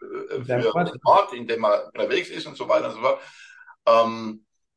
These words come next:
Speaker 1: und ich bin ja auch einer, der manchmal übers Ziel hinausschießt, das weiß ich schon auch, ne, ähm, und so. Und dann denkt man halt, man will irgendwas bewegen und so. Und dann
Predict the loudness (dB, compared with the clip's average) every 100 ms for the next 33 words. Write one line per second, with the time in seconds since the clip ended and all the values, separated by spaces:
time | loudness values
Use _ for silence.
0 | _ -8 -4 -4 0 2 4 4 4 4
1 | 4 4 2 0 -2 -2 -6 -10 -10 -4
2 | 2 2 2 -4 -4 -6 0 0 0 -4
3 | -2 0 0 0 0 -2 0 2 2 2
4 | -6 -10 -14 -20 -20 -14 -4 2 4 6
5 | 4 2 4 2 2 -2 -2 0 0 0
6 | -2 -2 -6 -8 -8 -12 -10 -10 -10 0
7 | 2 2 -6